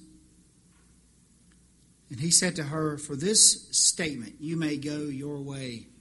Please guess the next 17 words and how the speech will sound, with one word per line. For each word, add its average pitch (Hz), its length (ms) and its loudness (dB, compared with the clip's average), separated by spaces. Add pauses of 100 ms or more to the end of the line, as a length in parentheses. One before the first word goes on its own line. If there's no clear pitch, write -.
(800)
The 143 80 -10
demon 151 420 2
has 139 260 -2
left 143 380 -6
your 143 160 -4
daughter." 117 460 -12 (1800)
And 147 100 0
she 190 160 6
went 208 200 4
home 175 340 2
and 151 100 0
found 170 300 0
the 151 40 -2
child 151 380 2
lying 143 380 -2
in 143 120 0
bed 117 360 -8